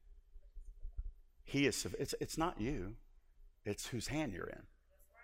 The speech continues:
It's the one holding you. It's the one using you.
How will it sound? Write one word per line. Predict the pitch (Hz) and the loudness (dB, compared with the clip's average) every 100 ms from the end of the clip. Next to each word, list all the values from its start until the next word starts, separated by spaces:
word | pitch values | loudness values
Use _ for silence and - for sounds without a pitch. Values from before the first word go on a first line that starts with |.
| - - - - - - - - - | -20 -20 -20 -20 -20 -20 -20 -12 -6
It's | - | 2
the | 127 | 6
one | 127 | 6
holding | 104 135 147 104 | 6 6 6 4
you. | 92 87 | 0 -2
It's | - | -2
the | 110 | 2
one | 110 104 | 4 4
using | 98 123 151 104 87 | 6 4 4 2 0
you. | 85 78 | -2 -4